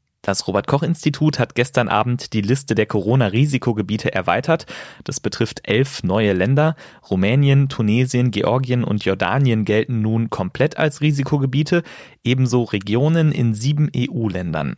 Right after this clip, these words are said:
In den Niederlanden sind bis auf Seeland alle anderen elf Regionen Risikogebiete. Teile der Slowakei sind neu dazugekommen.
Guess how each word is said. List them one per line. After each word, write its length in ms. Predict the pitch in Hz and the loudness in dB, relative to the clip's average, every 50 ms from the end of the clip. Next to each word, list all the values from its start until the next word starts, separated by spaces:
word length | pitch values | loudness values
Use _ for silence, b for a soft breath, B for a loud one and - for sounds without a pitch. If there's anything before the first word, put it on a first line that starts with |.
| _ _ - | _ _ -8
In 160 | - 113 107 | -6 -4 -2
den 140 | 104 104 104 | 0 0 2
Niederlanden 640 | 110 135 147 147 147 151 160 165 - - 180 165 147 | 2 2 2 2 2 2 0 0 0 0 0 2 2
sind 240 | 120 113 110 107 - | 0 -2 -2 -2 -2
bis 180 | 135 139 - | -2 -2 0
auf 140 | 135 120 110 | -2 -2 -4
Seeland 500 | 104 98 113 123 131 151 160 165 160 - - _ | -4 -2 -2 0 2 2 2 2 0 -2 -4 _
alle 220 | - 127 131 127 - | -2 0 0 0 0
anderen 320 | 143 165 160 120 107 107 | 0 0 0 0 0 -2
elf 300 | - 113 107 110 - - | -2 -2 -2 -2 -2 -4
Regionen 420 | 110 98 - 113 110 117 131 135 | -6 -4 -2 -2 0 2 2 2
Risikogebiete. 960 | 131 123 143 151 147 143 143 143 - 156 151 147 151 135 151 156 - 180 175 175 B B B B B B | 2 2 2 2 2 0 -2 -2 0 0 0 0 0 0 0 0 2 0 0 0 B B B B B B
Teile 300 | - - 107 117 127 131 | -4 -2 0 2 0 0
der 160 | 120 123 113 110 | 2 0 0 0
Slowakei 560 | - - 117 107 107 - - - 117 143 160 | 0 -2 -2 -2 -2 -2 -2 0 0 0 0
sind 200 | 151 165 156 143 | -2 -4 -2 0
neu 140 | 143 151 151 | 0 2 2
dazugekommen. 760 | 143 139 135 - - 151 147 139 - - 147 143 147 151 | 2 0 -2 -2 -2 0 0 0 0 0 2 2 2 2